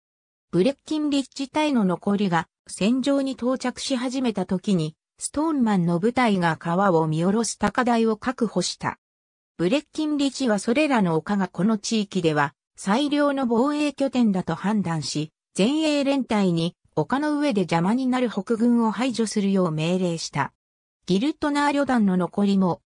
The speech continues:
その攻撃に加わり、北軍部隊を改装させ、南軍がそこに代わって、防衛陣地を敷いた。バーブリッジは、高台の陣地が失われた時に、事態に、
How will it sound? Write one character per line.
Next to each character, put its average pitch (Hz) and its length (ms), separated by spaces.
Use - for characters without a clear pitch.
そ - 160
の 262 140
攻 277 280
撃 269 260
に 247 100
加 - 160
わ 202 260
り、 165 200
北 180 240
軍 285 260
部 269 120
隊 240 260
を 170 100
改 175 240
装 208 280
さ 196 140
せ、 165 280
南 262 360
軍 277 220
が 254 140
そ 226 140
こ 262 120
に 269 140
代 226 160
わ 220 60
っ 214 40
て、 170 320
防 254 240
衛 294 160
陣 262 200
地 202 160
を 165 60
敷 160 220
い 156 40
た。 143 280
バ 190 180
ー 294 60
ブ 302 120
リ 294 100
ッ 285 80
ジ - 160
は、 165 220
高 196 300
台 285 180
の 277 160
陣 285 260
地 226 140
が 185 140
失 233 280
わ 233 120
れ 226 100
た 226 100
時 202 280
に、 175 200
事 247 160
態 247 240
に、 196 180